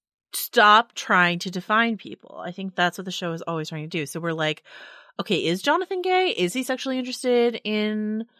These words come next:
Frasier?" Like, he smiles, um,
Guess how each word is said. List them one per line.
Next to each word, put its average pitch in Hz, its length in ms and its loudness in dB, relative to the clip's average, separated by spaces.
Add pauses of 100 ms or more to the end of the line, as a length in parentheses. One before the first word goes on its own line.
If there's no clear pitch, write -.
(320)
Frasier?" 220 720 6
Like, 180 320 4
he 202 140 -4
smiles, 202 920 4 (380)
um, 185 720 6